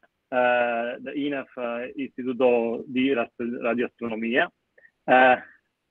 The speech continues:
Gianfranco, a very short introduction for you. Uh, Gianfranco got his P H D in astronomy at the University of Bologna in nineteen ninety-nine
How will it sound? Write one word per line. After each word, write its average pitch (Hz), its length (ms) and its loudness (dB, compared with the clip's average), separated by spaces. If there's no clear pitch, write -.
Gianfranco, 135 600 0
a 120 300 -2
very 139 360 4
short 139 340 2
introduction 151 840 -6
for 165 100 -4
you. 214 340 -4
Uh, 123 560 2
Gianfranco 139 460 -6
got 135 200 -2
his 120 100 -12
P 147 100 2
H 139 240 -2
D 135 120 -2
in 131 80 -4
astronomy 175 760 -4
at 123 140 0
the 127 60 -6
University 131 800 -2
of 127 180 4
Bologna 156 680 4
in 131 80 -2
nineteen 135 380 -2
ninety-nine 127 560 -4